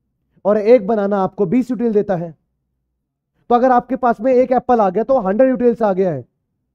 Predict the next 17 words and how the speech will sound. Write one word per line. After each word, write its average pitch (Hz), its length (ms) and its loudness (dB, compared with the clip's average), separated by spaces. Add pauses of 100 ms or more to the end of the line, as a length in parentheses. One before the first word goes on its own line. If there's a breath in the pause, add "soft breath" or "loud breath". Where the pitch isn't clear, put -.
(680)
अब 226 80 0
आपको 233 280 0
सेटिस्फेक्शन 233 400 -4
लेवल 254 180 -2
सेम 247 260 -2
रखने 226 240 -2
के 214 160 0
लिए, 214 400 0 (540)
ये 208 80 -8
हंड्रेड 220 340 0
को 254 80 -4
सैक्रिफाइस 214 460 -2
करने 202 240 -4
के 202 100 -4
लिए 208 100 0
आपको 202 240 -4
पांच 254 540 -2